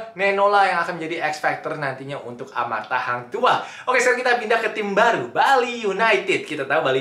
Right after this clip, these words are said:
United sekarang ini sudah berlatih, udah ada YouTube channelnya juga, main gua udah nonton. Um, mereka tuh dilatih sama pelatih lokal, yaitu Alexander Stefanovski.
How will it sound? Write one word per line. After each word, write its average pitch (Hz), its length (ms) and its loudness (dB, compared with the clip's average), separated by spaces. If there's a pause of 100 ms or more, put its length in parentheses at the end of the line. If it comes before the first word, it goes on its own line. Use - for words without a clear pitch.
United 143 240 -2
sekarang 147 320 -2
ini 160 80 -6
sudah 131 160 -2
berlatih, 214 480 2
udah 131 160 2
ada 135 80 0
YouTube 143 320 -4
channelnya 147 400 -2
juga, 156 160 -2
main 156 160 -4
gua 139 240 -2
udah - 0 -
nonton. 147 400 0 (400)
Um, 160 320 4 (320)
mereka 220 320 0
tuh 247 80 -4
dilatih 175 320 2
sama 185 160 0
pelatih 160 240 -2
lokal, 135 320 0
yaitu 143 160 -6
Alexander 160 880 0
Stefanovski. 160 960 -6